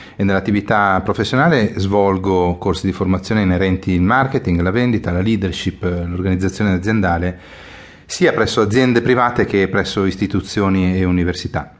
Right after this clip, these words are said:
Tuttavia qui in questo caso non conta il curriculum, ma la mia passione per queste materie che affronterò in questi audio-, audiolibri e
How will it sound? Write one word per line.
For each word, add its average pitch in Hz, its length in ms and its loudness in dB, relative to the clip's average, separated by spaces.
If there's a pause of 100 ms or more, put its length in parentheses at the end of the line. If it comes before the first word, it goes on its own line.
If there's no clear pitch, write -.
(500)
Tuttavia 147 340 0
qui 110 540 4
in 90 100 2
questo - 240 -4
caso 113 300 0
non 92 160 0
conta 110 260 -2
il 85 80 -2
curriculum, 98 520 0
ma 90 360 2
la 87 80 0
mia 87 160 0
passione 98 400 -4
per 90 140 -4
queste - 240 -4
materie 123 400 0
che 85 260 -2
affronterò 85 1120 -2
in 85 120 -2
questi 95 220 -4
audio-, 90 440 -2
audiolibri 107 640 -2
e 90 680 -2